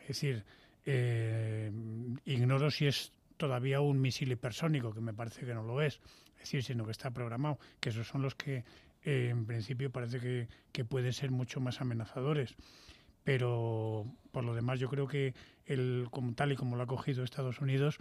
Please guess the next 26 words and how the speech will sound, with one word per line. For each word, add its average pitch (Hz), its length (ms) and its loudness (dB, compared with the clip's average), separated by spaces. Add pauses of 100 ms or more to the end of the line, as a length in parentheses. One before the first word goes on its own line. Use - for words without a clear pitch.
(480)
no 123 360 2
digo 127 220 2
que 120 120 -2
con 117 200 -2
desdén, 120 400 2
pero 113 200 -4
sí - 160 -8
con 127 280 -2
una, 127 500 0
con 123 140 -2
bastante 123 400 -2
escepticismo, 139 720 0 (460)
me 135 100 0
parece 113 280 -2
que 127 80 0
tampoco 120 360 -4
es 123 80 -2
para 131 240 -4
llevar 120 280 -2
las 120 140 -2
cosas 123 400 -4
a, 113 200 -4 (420)
a - 80 -14
un 139 100 2
gran 123 180 0
extremo. 110 440 -4